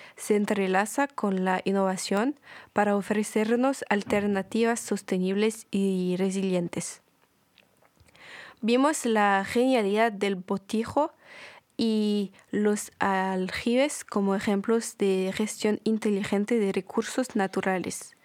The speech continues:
Nos maravillamos con la geotermia pasiva de los pozos canadienses y descubrimos de nuevo la eficiencia de materiales y diseños arquitectónicos tradicionales,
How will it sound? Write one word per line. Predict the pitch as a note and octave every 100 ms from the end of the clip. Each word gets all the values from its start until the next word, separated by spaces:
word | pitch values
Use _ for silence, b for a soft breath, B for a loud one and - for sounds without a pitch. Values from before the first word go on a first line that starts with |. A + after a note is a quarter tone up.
| B B B B B -
Nos | A3 G#3+ -
maravillamos | A3 A3 A3 A3 G#3 A3 C4 G3+ - _
con | - G#3 G3
la | G3
geotermia | G3+ G#3+ A3 A3+ G#3+ G#3 G#3 A3 - -
pasiva | G#3+ A3 - B3 C4+ C#4
de | A3 G3+
los | G3+ G3
pozos | - G#3 - A3
canadienses | - G3+ G3 G3 F#3 F#3+ G#3 - D4 - B B B B
y | -
descubrimos | A3+ A3 - A3 G#3+ A#3+ C#4 C4+
de | G#3+
nuevo | G3 G3+ A3
la | A3+
eficiencia | G3 G3 G#3 - G3 G3+ - A3+
de | G#3
materiales | G3 G3 G3 G3 G3 A3 C#4+ - -
y | G#3 G3 F#3+
diseños | F3+ G#3 - G3+ G#3 A#3 - -
arquitectónicos | - G#3 - G#3 - G3 - G3 F3+ - F#3+ - -
tradicionales, | G#3 A3 G#3 G#3 F#3 F3 A#3+ -